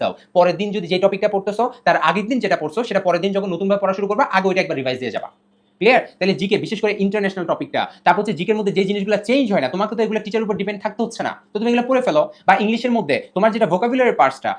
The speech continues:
আমি যদি বলি synonym, antonym, translation and proverbs, correction, এই জিনিসগুলো তো প্রতি বছর অনেক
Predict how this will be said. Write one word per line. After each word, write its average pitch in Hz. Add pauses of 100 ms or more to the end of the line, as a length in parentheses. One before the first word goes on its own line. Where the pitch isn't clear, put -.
(140)
আমি 180
যদি 208
বলি 202
synonym, 220
antonym, 131 (220)
translation 208
and 196
proverbs, 156 (240)
correction, 202 (140)
এই 262
জিনিসগুলো 247
তো 254
প্রতি 240
বছর 254 (100)
অনেক 277